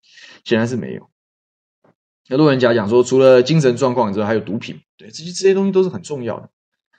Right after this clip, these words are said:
都是大麻烦。蔡家轩讲，有在听立法院的质询，这民进党官员永远避重就轻，不愿意正面回答。不过我相信这个案子啦，这个屏东挖眼案大概会在下个会期的立法院，等到立法院恢复开会之后，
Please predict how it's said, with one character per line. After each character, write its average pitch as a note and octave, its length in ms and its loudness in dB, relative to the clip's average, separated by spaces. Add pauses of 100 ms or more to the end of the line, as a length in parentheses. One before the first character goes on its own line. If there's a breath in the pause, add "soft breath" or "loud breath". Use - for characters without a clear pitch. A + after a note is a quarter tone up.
(160)
都 C#3+ 100 -2
是 C#3 60 -4
大 C#3+ 160 0
麻 F#2 160 -8
烦。 - 120 -18 (1300)
蔡 D3+ 100 0
家 D3+ 100 8
轩 D3 160 0
讲， A2 180 0
有 G#2+ 120 0
在 D3 120 0
听 D3 220 -2
立 E3+ 80 2
法 G#2+ 140 -2
院 B2+ 120 6
的 A2 60 -2
质 F#2 220 -10
询， E2 200 -16
这 G#2 140 -14
民 A2+ 140 -10
进 C3+ 80 -12
党 G2 160 -14
官 B2 200 0
员 G2+ 160 -2
永 A2 160 -6
远 F#2+ 200 -10
避 B2+ 120 -12
重 A2+ 220 -16
就 A2 220 -2
轻， F#2+ 200 -10
不 A2+ 120 -12
愿 A#2 120 -2
意 A#2 60 -6
正 A2+ 240 -4
面 G#2 240 -6
回 D2+ 160 -16
答。 - 220 -20 (360 soft breath)
不 E3+ 80 6
过 A#3+ 100 10
我 F#3 60 10
相 B3+ 180 6
信 B3 140 6
这 G3 140 8
个 F#3 60 8
案 E3+ 140 4
子 G#2 120 -4
啦， D#2+ 120 -8
这 D3+ 120 -6
个 C3+ 100 2
屏 B2 200 -4
东 C#3 180 0
挖 C3+ 160 2
眼 F#2+ 100 -4
案 G#2 140 -4
大 D3 100 2
概 C#3 80 4
会 D3 140 4
在 G#2+ 480 0
下 D#3 220 2
个 B2+ 60 2
会 C#3+ 140 2
期 G#2 140 -8
的 G2 60 -4
立 A2 100 -2
法 F#2+ 160 -4
院， F2 100 -8
等 F#2+ 80 -12
到 G2+ 380 -6
立 B2 100 -14
法 G2+ 120 -16
院 G#2 80 -12
恢 G#2 120 -10
复 G#2 120 -16
开 G2 200 -10
会 G2 160 -8
之 G2 160 -8
后， F#2 220 -8